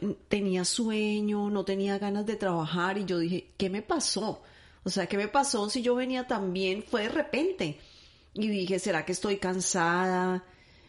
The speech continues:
Eh, ¿será que te-, qué tengo?". Y entonces me recogí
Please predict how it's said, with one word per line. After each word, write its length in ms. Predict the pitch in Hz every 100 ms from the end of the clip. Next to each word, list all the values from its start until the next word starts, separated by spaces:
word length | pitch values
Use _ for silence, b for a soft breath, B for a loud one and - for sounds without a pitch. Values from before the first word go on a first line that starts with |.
| B
Eh, 520 | - 185 175 170 170 170
¿será 280 | 208 165 160
que 100 | 190
te-, 220 | 185 -
qué 140 | 202 196
tengo?". 520 | 269 392 220 139 B B B B -
Y 200 | 196 202
entonces 380 | 190 202 190 269
me 120 | 302
recogí 800 | 285 240 170 175 220 190 254